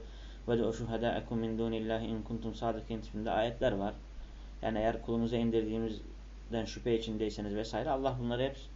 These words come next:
ne yapıyor? Kafirlere, e, hitaben söylüyor. Yine işte Elif Lam Mim, "Zalikel kitabu la raybe fi huden lil muttakin."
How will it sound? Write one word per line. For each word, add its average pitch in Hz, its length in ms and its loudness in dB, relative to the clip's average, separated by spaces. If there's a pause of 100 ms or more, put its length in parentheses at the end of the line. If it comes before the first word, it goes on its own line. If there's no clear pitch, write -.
(160)
ne 135 60 4
yapıyor? 123 340 2 (560)
Kafirlere, 107 580 4 (760)
e, 95 180 0 (1040)
hitaben 107 420 4
söylüyor. 104 320 -2
Yine 143 260 4
işte 127 360 2 (1300)
Elif 120 280 2
Lam 110 200 2
Mim, 127 280 0
"Zalikel 113 460 0
kitabu 110 460 0
la 107 200 2
raybe 101 280 -2
fi 123 180 -4
huden 113 380 0
lil 110 120 0
muttakin." 98 560 -4